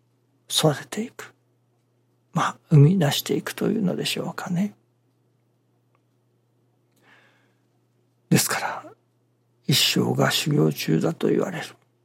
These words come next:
それが、一生が自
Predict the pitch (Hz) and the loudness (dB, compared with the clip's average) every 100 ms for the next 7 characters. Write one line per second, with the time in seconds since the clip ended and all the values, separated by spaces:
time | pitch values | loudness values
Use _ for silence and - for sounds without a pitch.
0 | _ _ _ _ _ _ - 139 143 160 | _ _ _ _ _ _ 2 4 6 2
1 | - - - - _ _ - 160 - - | -2 -16 -18 -20 _ _ 2 4 4 6
2 | 147 139 147 156 - - - _ - 175 | 6 6 4 2 2 0 -8 _ 4 10
3 | 165 | 10